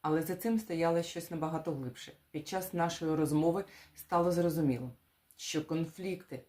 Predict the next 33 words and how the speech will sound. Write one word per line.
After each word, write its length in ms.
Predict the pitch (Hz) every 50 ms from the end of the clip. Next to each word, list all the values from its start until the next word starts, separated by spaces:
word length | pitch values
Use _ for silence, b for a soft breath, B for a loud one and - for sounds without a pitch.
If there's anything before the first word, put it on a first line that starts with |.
| _ -
з 160 | 139 135 139
мамою 480 | 151 156 156 143 143 143 151 160 165 165
були 240 | - 151 147 147 151
лише 400 | 143 139 147 143 - - 156 151 -
вершиною 640 | - 151 151 151 - - - 156 147 147 151 147 147 - -
айсберга. 480 | 147 147 139 123 117 131 127 123 127 - b b b b b b _
Через 360 | - 208 202 214 214 - -
ці 140 | - 269 262
стосунки 640 | - - - 220 - - - 226 233 226 226 -
Єва 340 | 180 156 151 175 180 175 185
несвідомо 840 | 175 160 151 147 160 170 - - 185 196 170 165 170 170 180 185 185
притягувала 640 | - - 151 143 - 139 143 147 147 139 143 151 151
чоловіків, 560 | 147 - - 143 143 135 143 139 - - 127 127 B B B B B B B -
які 240 | 165 160 156 - 180
її 260 | 180 175 165 170 170
не 180 | 160 156 170
чули. 360 | 170 - - - 131 127 131 127 - _ _ _ _ -
Вона 240 | 143 151 151 151
відчувала, 600 | 143 147 143 - 156 143 147 151 170 165 143 B B B B B
що 160 | - - - 165
її 200 | 156 151 165 165
не 200 | 165 165 170 160
цінують, 760 | 165 - - - - 170 165 160 165 165 156 139 127 123 123 b b b b b b b b b _
і 100 | - 165
часто 400 | 156 - - 214 208 208 - 185
стикалася 600 | - - - - - 170 165 160 160 156 - 160
з 80 | - -
відчуттям, 520 | 139 151 - - - - - 180 180 180
що 180 | 175 - - 147
є-, 160 | 131 143 143 -
вона 240 | - 151 151 143 139
недостатньо 840 | 135 139 147 156 160 151 170 165 - - - 165 170 - 143 135
добра. 360 | 123 127 131 127 123 123 123